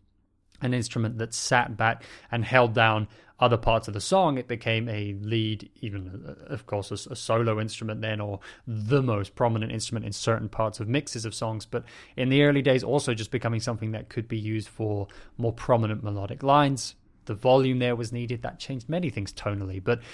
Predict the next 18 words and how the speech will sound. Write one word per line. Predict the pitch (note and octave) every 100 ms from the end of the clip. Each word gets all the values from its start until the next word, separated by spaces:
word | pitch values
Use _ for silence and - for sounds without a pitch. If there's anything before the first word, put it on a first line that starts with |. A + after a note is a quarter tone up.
| - -
that | B2+ C#3+ D3+
was | B2
part | D3 C#3 B2
of | A2+
the |
story | - B2 A2+ G#2+
of | G#2
overall | E3+ D#3+ B2+ A#2+ A#2 A#2 -
guitarists | C3+ A#2 A#2 A2+ A2 - - C#3
needing | G#2 G2 G2+
to | - A2+
amplify. | D#3 D#3+ A2 - - - -
And | B2+ G2+
so | G2 G#2+
you | G2 F#2+
got | A2 G#2+
that | B2+
development, | C3+ C#3 D#3 D3+ D3+